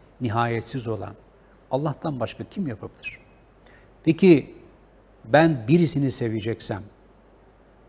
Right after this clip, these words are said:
Allah'tan başka kim böyle bir sevgiye layık olabilir? Kaldı ki sevgi duygusunu da, sevdiğimi söylediğim şeyleri de,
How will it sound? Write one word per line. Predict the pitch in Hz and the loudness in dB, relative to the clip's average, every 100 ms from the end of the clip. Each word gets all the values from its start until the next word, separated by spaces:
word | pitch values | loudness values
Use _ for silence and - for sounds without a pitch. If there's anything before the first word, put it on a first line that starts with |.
| _ _ _ _ - | _ _ _ _ -2
Allah'tan | 131 143 156 - 208 170 | -2 0 -2 -2 -2 -2
başka | 120 - - 110 - | -4 -6 -8 -8 -4
kim | - 247 202 139 | 4 6 6 4
böyle | 147 131 120 | 4 4 0
bir | 110 | -4
sevgiye | - 123 107 98 110 95 | -6 -6 -6 -4 -6 -6
layık | 98 90 90 - | -10 -12 -16 -16
olabilir? | - 107 - - - - _ _ _ _ _ _ _ _ - - - | -18 -18 -20 -20 -20 -20 _ _ _ _ _ _ _ _ -20 -20 0
Kaldı | 151 156 214 | 2 4 6
ki | 240 208 - - - - | 6 6 0 -20 -20 -10
sevgi | - 127 131 202 | 0 2 4 4
duygusunu | 196 190 170 202 208 | 6 4 4 4 6
da, | 190 202 - - - - - _ _ _ _ - - - | 6 4 -4 -20 -20 -20 -20 _ _ _ _ -20 -20 -12
sevdiğimi | - 156 160 151 185 190 208 | -2 4 4 4 2 2 2
söylediğim | - 170 165 165 156 175 180 | 0 2 4 4 4 2 2
şeyleri | - 156 147 147 175 160 | 0 2 4 6 6 6
de, | 165 | 4